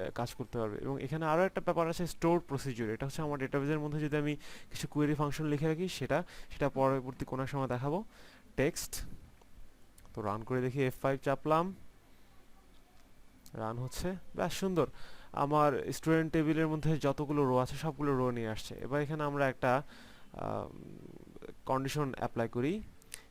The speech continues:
student where আইডি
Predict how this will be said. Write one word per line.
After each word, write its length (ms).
student 600
where 640
আইডি 720